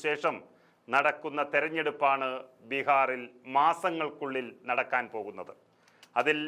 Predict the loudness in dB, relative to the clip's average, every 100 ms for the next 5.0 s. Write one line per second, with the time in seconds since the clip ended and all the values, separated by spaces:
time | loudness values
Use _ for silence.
0 | -8 -4 -2 2 4 2 0 -2 -2 -2
1 | -8 -4 0 4 4 2 -4 -6 -2 2
2 | 2 0 -18 _ _ -2 0 0 -2 0
3 | 4 4 2 -2 -10 -10 -6 -4 -2 -4
4 | -6 0 2 2 0 -2 -2 0 0